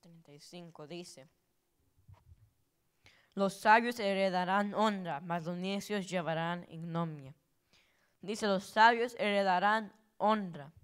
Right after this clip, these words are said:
¿Y qué es lo que más quiere el hombre? Quiere honra, quiere fama, quiere todo. Pero al necio no le va a ser dado nada de eso.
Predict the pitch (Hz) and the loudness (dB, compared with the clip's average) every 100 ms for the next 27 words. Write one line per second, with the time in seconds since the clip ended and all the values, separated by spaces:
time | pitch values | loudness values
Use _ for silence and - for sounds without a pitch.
0 | _ _ - _ _ _ _ _ _ _ | _ _ -20 _ _ _ _ _ _ _
1 | _ _ _ _ 180 233 240 247 226 226 | _ _ _ _ -8 -4 -4 -4 -2 -4
2 | 220 214 220 214 214 185 170 151 - _ | -4 -6 -4 -2 -4 -4 -8 -8 -16 _
3 | 185 175 185 165 180 208 196 208 185 _ | -6 -2 0 0 0 0 -2 -6 -6 _
4 | _ - 196 160 175 226 214 214 208 196 | _ -8 -6 -6 -6 0 0 0 -4 -6
5 | _ _ _ - 196 202 208 233 196 156 | _ _ _ -4 0 0 4 2 2 -8
6 | 170 _ _ _ _ _ - _ _ - | -14 _ _ _ _ _ -20 _ _ -2
7 | 185 185 196 226 220 214 202 202 196 170 | 0 0 -4 -6 0 2 2 0 -4 -2
8 | 185 175 180 190 165 165 190 - | -2 -2 -2 -2 -2 -6 -8 -12